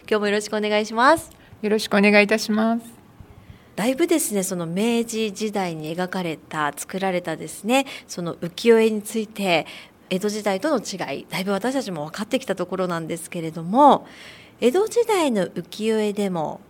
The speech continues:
Speaker 1: やっぱりここ藤沢よく描かれていて、知ってるところとか見ると嬉しくなったり、そんなですね、思いがあったんですけれども、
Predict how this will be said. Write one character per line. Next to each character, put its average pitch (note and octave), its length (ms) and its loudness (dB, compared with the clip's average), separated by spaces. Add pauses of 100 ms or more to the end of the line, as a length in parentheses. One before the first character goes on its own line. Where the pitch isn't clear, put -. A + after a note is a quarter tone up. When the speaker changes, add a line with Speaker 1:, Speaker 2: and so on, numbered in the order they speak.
(240)
Speaker 1:
や F3+ 80 -6
っ - 40 -12
ぱ F#3 120 -4
り F3+ 80 -2
こ F3+ 140 -10
こ G3+ 160 2
藤 G3 340 -6
沢 B3+ 420 0
よ B3 180 2
く D4 180 -2
描 F3 300 0
か F4+ 140 0
れ D#4 160 4
て F#3+ 180 -4
い D#3+ 120 -6
て、 A3 400 0 (420)
知 - 220 0
っ - 20 -2
て D#4+ 220 2
る F4+ 100 4
と F4+ 160 -2
こ F4 140 0
ろ F4 120 2
と B3+ 140 -2
か A#3 420 0 (120)
見 A#3+ 140 0
る A#3 120 0
と A#3+ 540 4
嬉 C#4+ 200 2
し - 100 -4
く A#3 100 -4
な G3+ 100 2
っ G3 40 -2
た F#3+ 140 -2
り、 D#3+ 200 0
そ C#4 160 -4
ん - 20 -4
な D#4+ 100 -2
で D#4 120 -2
す G3+ 160 -6
ね、 F#3 200 0
思 G#3+ 200 4
い F#3+ 60 4
が E3+ 60 6
あ G#3 40 8
っ G#3 80 2
た E3+ 100 0
ん D#3 60 -4
で D#3 80 -6
す - 80 -12
け E3+ 100 -8
れ D#3+ 60 -6
ど E3 100 -10
も、 F#3+ 220 2